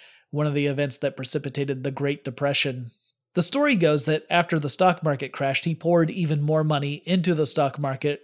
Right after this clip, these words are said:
in an effort to try and bolster Americans' confidence in the stock market,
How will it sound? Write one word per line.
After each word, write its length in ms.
in 140
an 140
effort 320
to 100
try 280
and 260
bolster 560
Americans' 800
confidence 680
in 140
the 80
stock 300
market, 380